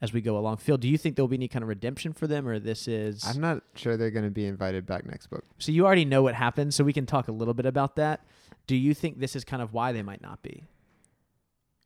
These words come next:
Speaker 2: Yeah, if they're having trouble believing Lucy and believing in Aslan being there, that might be why.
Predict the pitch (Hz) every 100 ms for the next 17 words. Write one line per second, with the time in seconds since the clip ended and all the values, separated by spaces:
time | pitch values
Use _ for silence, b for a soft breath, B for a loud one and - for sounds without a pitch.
0 | _ _ _ _ _ _ _ _ _ _
1 | _ _ _ _ _ _ _ _ _ _
2 | _ _ _ _ - 131 113 107 113 117
3 | 107 113 110 110 101 98 98 - - _
4 | _ _ _ _ _ _ _ _ - 98
5 | 107 123 123 107 101 98 98 107 139 127
6 | 104 98 104 - 107 110 107 104 101 95
7 | 95 107 95 90 98 98 - 110 110 95
8 | 64 95 101 _ _ - 101 104 92 90
9 | 101